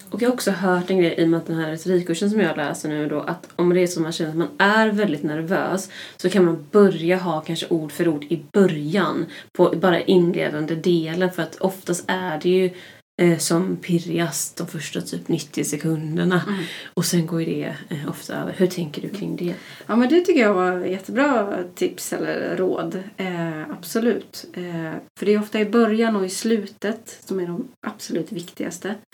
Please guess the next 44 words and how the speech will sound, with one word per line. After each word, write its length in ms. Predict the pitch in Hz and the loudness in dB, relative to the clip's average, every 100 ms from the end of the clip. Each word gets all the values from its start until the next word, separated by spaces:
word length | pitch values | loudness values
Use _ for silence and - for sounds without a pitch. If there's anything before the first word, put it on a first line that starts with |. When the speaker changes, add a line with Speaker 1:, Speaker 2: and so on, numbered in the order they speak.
| - - _ 180 | -20 -20 _ -8
Speaker 2:
I 40 | |
början, 480 | 175 226 220 233 226 | 0 0 2 2 2
vi 100 | 185 | 0
vill 260 | 170 - 170 | -2 -6 -8
fånga 480 | - 233 233 233 233 | -2 2 4 2 0
våra 180 | 226 226 | 0 -2
åhörare, 520 | 214 214 208 208 214 220 | -2 0 0 0 0 -2
vi 100 | 185 | -4
vill 100 | 175 | -4
få 220 | - - | -6 -6
en 140 | 170 160 | -4 -4
bra 380 | 185 202 226 | -2 0 2
start. 760 | 233 - 214 214 220 220 - - - - - - - - | 0 -4 -4 -2 -4 -6 -14 -16 -18 -20 -20 -20 -20 -8
Eh, 680 | - 190 175 165 156 165 170 - | -2 -2 0 -2 -4 -6 -8 -2
för 120 | 208 | 0
får 160 | 208 202 | 2 2
vi 80 | 202 | 2
en 80 | |
bra 200 | 196 240 | 4 4
start, 320 | 233 196 165 - | 4 0 -2 -2
då 60 | |
kan 160 | - 170 | -4 -2
vi 100 | 165 | -4
segla 360 | - - - 170 | -4 -6 -4 -4
vidare 320 | 170 185 196 | -2 -2 -2
på 120 | - | -4
det 200 | - - | -6 -8
sen. 260 | - - - _ _ _ _ - - - | -8 -10 -10 _ _ _ _ -20 -20 -6
Och 140 | - 220 | 0 0
sen 240 | 185 160 | 0 -2
slutet, 760 | 160 - 185 185 170 - - - | -4 -6 -4 -4 -6 -8 -8 -6
för 120 | - | -2
där 280 | 190 208 196 | 2 2 4
vill 220 | 180 156 | 2 0
vi 80 | 156 | -2
liksom 260 | - - - | -6 -10 -8
knyta 360 | - 208 202 | -2 -2 0
ihop 380 | 190 226 220 - | -2 -2 -4 -4
säcken, 680 | - 190 190 - 190 190 185 | -6 -6 -8 -4 -2 0 -2
vi 100 | 180 | -4
får 220 | 180 175 | -6 -6
ett 80 | 170 | -6
starkt 540 | - 190 180 170 175 | -6 -4 -4 -6 -10
avslut. 1000 | - 170 - - - 220 - - - - | -6 -6 -6 -10 -6 -2 -2 -4 -16 -18